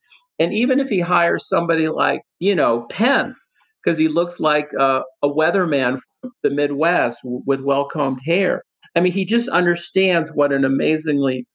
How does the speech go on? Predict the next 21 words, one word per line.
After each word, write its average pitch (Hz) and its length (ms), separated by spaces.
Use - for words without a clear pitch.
visual 156 540
per-, 185 360
pe-, 180 140
people 208 380
we 131 140
are. - 280
There's 160 140
that 156 180
famous 170 360
example 139 680
during, 127 460
I 147 100
think 247 260
it 180 80
was 123 320
Reagan's 156 760
campaign, 160 880
where 143 260
Sixty 202 560
Minutes 170 600
ran 139 600